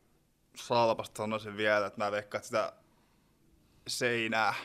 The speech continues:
mikä mä etsin, on siirtynyt tähän saakka se, että he on, heillä on mun käsittääkseni ollut tiedossa, että jos niinku tilanne on tämä, tämä, että he taistelevat, taistelevat putoamista vastaan, että on tällainen tilanne,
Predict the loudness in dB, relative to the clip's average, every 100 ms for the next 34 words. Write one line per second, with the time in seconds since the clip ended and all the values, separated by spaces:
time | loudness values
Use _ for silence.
0 | -14 _ -20 -12 -6 -4 -4 -6 -10 -8
1 | -2 0 0 -2 -8 -6 -4 -4 -4 -6
2 | -8 -10 -8 -6 -8 -10 -8 -6 -6 -10
3 | -20 -20 -20 _ 0 2 0 -2 -6 -4
4 | -4 -4 -6 -6 -4 2 2 4 0 -2
5 | -6 -6 -10 -10 -10 -14 _ 2 2 4
6 | 2 0 0 0 0 -2 -10 -20 -20 _
7 | _ _ -4 0 2 0 -2 -2 -2 0
8 | 0 0 0 -2 0 0 -2 -8 -6 -4
9 | -4 -6 -6 -6 -4 -4 -6 -16 -16 -12
10 | -6 -6 -6 -8 -14 _ -8 -6 -6